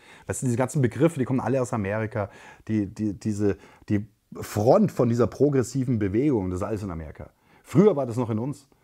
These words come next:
also kam das aus Europa, aber heute, man plappert das eigentlich nur noch nach, finde ich, das nur so am Rande, finde ich auch irgendwie intellektuell zu wenig. Aber, ähm, in diesen, in diesen progressiven Kreisen, die,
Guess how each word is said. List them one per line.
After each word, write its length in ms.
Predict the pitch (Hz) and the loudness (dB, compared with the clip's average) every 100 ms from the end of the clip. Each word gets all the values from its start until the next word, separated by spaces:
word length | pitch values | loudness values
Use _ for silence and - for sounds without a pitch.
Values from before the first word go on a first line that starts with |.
| _ - | _ -10
also 380 | 92 104 92 | -6 -4 -4
kam 160 | 87 113 | -4 -4
das 100 | 110 | -4
aus 140 | 98 | -4
Europa, 400 | 104 87 110 110 | -4 -4 -6 -4
aber 140 | 87 90 | -4 -4
heute, 300 | 90 101 107 | -4 -4 -4
man 200 | 98 90 | -4 -6
plappert 320 | 107 104 110 | -4 -2 -4
das 100 | 85 | -6
eigentlich 200 | - 92 | -10 -10
nur 100 | 110 | -10
noch 140 | 87 85 | -8 -8
nach, 260 | 87 98 | -8 -8
finde 200 | - - | -10 -12
ich, 180 | - _ | -14 _
das 160 | - - | -14 -10
nur 100 | 95 | -6
so 120 | 92 | -4
am 80 | 85 | -4
Rande, 340 | 87 110 87 | -4 -4 -4
finde 160 | - 90 | -8 -8
ich 60 | |
auch 160 | 76 - | -8 -8
irgendwie 260 | 90 92 85 _ - - _ _ _ _ _ | -8 -8 -10 _ -20 -20 _ _ _ _ _
intellektuell 640 | - 127 113 110 120 127 160 | -2 0 0 2 2 2 2
zu 180 | 107 | -2
wenig. 300 | 90 95 120 - - - - - _ _ - | -2 -4 -6 -10 -20 -20 -20 -20 _ _ 2
Aber, 400 | 123 127 123 92 | 4 4 2 0
ähm, 220 | 117 117 - - - | 0 -2 -6 -20 -4
in 100 | 135 | -2
diesen, 300 | 139 160 147 | 2 4 4
in 160 | - 135 | 4 2
diesen 200 | 139 123 | 4 2
progressiven 640 | - 180 165 - 170 151 | 4 2 2 0 0 0
Kreisen, 640 | 113 92 139 170 113 180 - - _ _ _ _ _ _ _ _ _ - | -2 -4 -2 0 0 -2 -6 -20 _ _ _ _ _ _ _ _ _ -6
die, 140 | 151 | -6